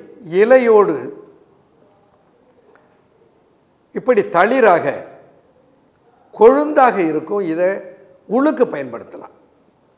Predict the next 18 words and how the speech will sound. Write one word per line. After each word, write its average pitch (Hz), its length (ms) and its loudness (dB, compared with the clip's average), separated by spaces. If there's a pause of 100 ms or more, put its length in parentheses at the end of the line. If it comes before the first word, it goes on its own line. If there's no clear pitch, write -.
(300)
அதே 208 460 0
பிரண்டை 190 880 -2 (840)
இப்படி 202 760 -4 (720)
பருத்து 214 840 0 (720)
தடிமனாக 240 600 0
இப்படி 214 280 -2
முத்தி 214 380 -6
இருக்கிற 185 340 -6
போது 190 520 -6 (360)
இதில் 202 240 -4
இருந்து 254 380 2
பிரண்டை 269 560 0
உப்பு 226 480 -4
என்று 214 240 -2
ஒன்றை 165 280 -4
தயாரித்து 160 460 -2
அதை 147 220 -8
பயன்படுத்தலாம். 135 720 -14